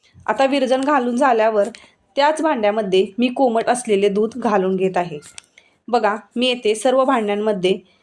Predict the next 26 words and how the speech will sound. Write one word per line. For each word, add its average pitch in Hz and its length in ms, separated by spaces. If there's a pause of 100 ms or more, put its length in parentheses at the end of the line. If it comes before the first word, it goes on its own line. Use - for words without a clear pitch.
(200)
भांडी 240 300
भरून 247 300
दूध 226 180
घालून 214 340
घेतलेलं 190 460
आहे. 170 220 (520)
दूध 254 260
घालून 269 340
झाल्यावर 220 520 (180)
मी 247 160
येथे 247 280
भांड्यातील 214 600
दूध 202 220 (100)
अशा 220 240
प्रकारे 262 500
हलवून 196 400 (680)
घेत 233 320
आहे, 196 240 (180)
जेणेकरून 240 600
विरजण 233 380
दुधामध्ये 208 600 (360)
व्यवस्थित 233 540
मिक्स 214 280
होईल 214 260 (300)
व 233 120 (180)
तसेच 247 400